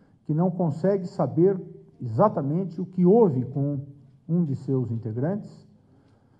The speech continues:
e onde é que estão os restos mortais.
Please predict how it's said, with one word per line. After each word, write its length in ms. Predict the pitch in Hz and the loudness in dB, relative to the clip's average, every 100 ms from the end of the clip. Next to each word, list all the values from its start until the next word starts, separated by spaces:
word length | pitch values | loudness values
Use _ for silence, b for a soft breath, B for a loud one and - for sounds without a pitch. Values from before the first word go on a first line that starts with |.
| b b - | b b -4
e 280 | 165 196 - | -2 0 -2
onde 240 | 180 165 170 | -2 0 2
é 80 | 180 | 0
que 100 | 180 | -2
estão 600 | - - 147 165 180 - | -8 -4 -2 0 -2 -4
os 140 | 147 | -4
restos 380 | 117 135 131 123 | 2 2 0 -4
mortais. 640 | 143 131 - - 85 - | -2 -4 -6 -14 -14 -20